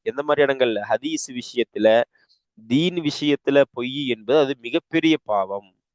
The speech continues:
அதை தான் சொல்ல போறாங்க. அதான் பொய் என்பது ஆகியிருந்தாலும் சரியே, வாவ் வஸ்லியா. ஃபி நஃப்சிஹி, அந்த பொய்யினுடைய தன்னில். அப்ப பொய் அது அதனுடைய நஃப்சிலேயே ஜரீமத்தன், ஒரு குற்றமானதாக,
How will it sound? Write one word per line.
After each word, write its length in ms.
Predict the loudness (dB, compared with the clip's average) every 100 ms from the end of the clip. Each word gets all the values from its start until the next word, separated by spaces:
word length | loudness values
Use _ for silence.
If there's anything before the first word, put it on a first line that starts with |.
| -4
அதை 120 | 0
தான் 180 | 2 0
சொல்ல 140 | 0 0
போறாங்க. 340 | -2 -6 -10 _ _ _ -20 _ -4
அதான் 260 | 0 0 0
பொய் 240 | -2 -4 0
என்பது 400 | 0 0 0 4 4
ஆகியிருந்தாலும் 880 | 4 0 -6 -8 0 2 2 -4 -14
சரியே, 440 | -12 -10 -2 0 0
வாவ் 240 | 2 2
வஸ்லியா. 460 | 0 -4 -6 -4 -4 -6 _ _ _ _ _ _ _ -4
ஃபி 100 | 0
நஃப்சிஹி, 580 | 2 0 2 0 2 0 0
அந்த 180 | -4 -2 -2
பொய்யினுடைய 640 | -4 -6 -6 -4 -2 0 0
தன்னில். 400 | -2 -4 -6 -8 _ _ _ _
அப்ப 100 | -6 -6
பொய் 200 | 0 0 0 -2
அது 280 | 0 0 2 4
அதனுடைய 540 | 4 2 0 0 0
நஃப்சிலேயே 720 | 0 -4 -4 -4 0 0 4 4 2 _ _ _ -4
ஜரீமத்தன், 640 | 0 0 -2 -6 -6 -8 -8
ஒரு 180 | -12 -14
குற்றமானதாக, 920 | -16 -4 -2 2 2 2 4 4 4